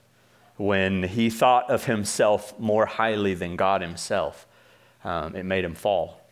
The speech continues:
And so as we talk about this, well, I love the little quote he says. I wanna get it right. He says this. Adam says, "When you're so busy looking down,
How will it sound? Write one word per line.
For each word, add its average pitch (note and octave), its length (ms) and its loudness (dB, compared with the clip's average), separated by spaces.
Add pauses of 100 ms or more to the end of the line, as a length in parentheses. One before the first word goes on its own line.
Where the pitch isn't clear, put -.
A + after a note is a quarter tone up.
(720)
And G2+ 160 -2
so G#2+ 300 6
as G#2 160 2
we G#2+ 80 0
talk D3 360 0
about G#2+ 300 2
this, A2 240 4
well, A#2+ 120 6
I A2 40 6
love B2 200 6
the C3 80 4
little A#2+ 180 6
quote C3 320 2
he A2 80 0
says. G2 320 4
I A2 60 4
wanna A2 160 2
get G#2+ 160 2
it D#2 80 0
right. G2+ 200 4
He G2 60 -2
says F#2+ 280 0
this. F#2+ 300 2 (400)
Adam G#2 300 2
says, G#2+ 320 2
"When A#2+ 240 2
you're A2+ 160 4
so E3+ 420 4
busy D#3+ 360 2
looking A#2+ 600 0
down, A#2+ 500 2